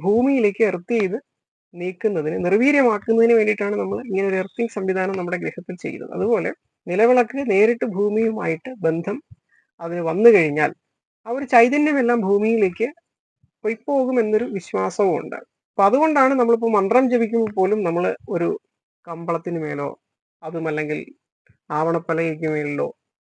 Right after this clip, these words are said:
പരമ്പ് ഇട്ടിട്ട് അതിന് മുകളിലോ ഒക്കെ ഇരിക്കണം എന്ന് പറയുന്നത്. ഭൂമിയുമായിട്ട് നമുക്കൊരു കോണ്ടാക്ട് വരാൻ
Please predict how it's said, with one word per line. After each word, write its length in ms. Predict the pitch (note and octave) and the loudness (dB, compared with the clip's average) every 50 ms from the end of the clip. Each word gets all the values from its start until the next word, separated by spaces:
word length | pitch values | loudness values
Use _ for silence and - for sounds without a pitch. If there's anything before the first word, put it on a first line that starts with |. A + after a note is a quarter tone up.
| _ _ | _ _
പരമ്പ് 360 | D#3+ D#3+ D#3+ E3 F3 F3+ E3+ E3+ D#3+ | -10 -8 -6 -6 -8 -6 -8 -8 -10
ഇട്ടിട്ട് 280 | - - D#3 D#3 E3+ D#3 | -8 -10 -10 -6 -4 -2
അതിന് 220 | D3+ D#3+ D#3+ E3 E3 - _ - | -2 -2 -2 -4 -6 -10 _ -8
മുകളിലോ 380 | F#3+ F3 D#3+ D#3+ D#3 D#3 D#3+ D#3 D3+ - _ _ _ _ _ _ _ _ _ _ _ _ _ G#3+ | -6 -2 -2 -2 0 0 0 0 0 -4 _ _ _ _ _ _ _ _ _ _ _ _ _ -18
ഒക്കെ 160 | - - C4+ C4+ A#3 | -8 -4 -2 0 0
ഇരിക്കണം 300 | G#3+ A#3 A#3 B3+ B3+ B3+ B3+ | 0 0 0 2 2 2 4
എന്ന് 120 | A#3+ A#3 G#3 | 4 6 6
പറയുന്നത്. 340 | F3+ E3+ D#3 D3 C3 - - - - - - | 6 6 4 2 -4 -6 -8 -12 -14 -4 2
ഭൂമിയുമായിട്ട് 580 | G3 G3+ A3 B3 C4 C4 B3+ A#3 A3 G#3 A3+ A3 G#3+ | 4 4 6 6 4 4 4 4 2 2 0 0 0
നമുക്കൊരു 280 | F#3 F3 D#3+ F#3+ G#3 - | -2 -2 -4 -6 -6 -4
കോണ്ടാക്ട് 420 | - E3 E3 E3 E3+ E3+ E3+ - E3+ | -4 -4 -2 0 -2 -2 -2 -2 -2
വരാൻ 200 | D#3 D3+ D3+ E3+ | -2 0 -2 -4